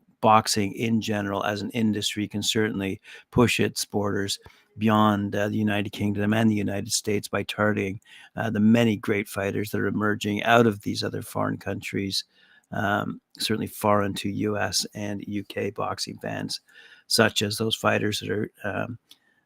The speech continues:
fighting in Japan and, uh, Thailand, Vietnam, Philippines, great young fighters coming out of those countries, uh,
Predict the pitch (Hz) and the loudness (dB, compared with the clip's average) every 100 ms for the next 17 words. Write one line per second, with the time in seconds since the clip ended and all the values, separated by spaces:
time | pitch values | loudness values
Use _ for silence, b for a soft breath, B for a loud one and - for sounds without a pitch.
0 | - 113 107 104 107 98 107 - 113 110 | -2 2 4 2 0 0 -2 -2 2 2
1 | 110 110 - - 92 92 92 104 101 104 | 4 2 0 -4 -6 -4 -6 -6 -6 -8
2 | - 107 107 104 104 101 92 87 101 104 | -2 2 2 2 0 0 -2 -2 -2 -2
3 | 104 101 98 - - - 110 107 - 110 | 0 -2 -6 -14 -20 -4 2 2 2 0
4 | 107 107 107 - _ _ - 110 95 107 | 2 2 0 -4 _ _ 2 2 4 0
5 | 104 - 107 101 101 - 104 104 101 98 | 0 0 0 0 -2 -2 -2 0 0 0
6 | - - 104 - 107 107 - B B B | -2 -2 -2 2 2 4 2 B B B
7 | B - 107 110 | B -4 -2 0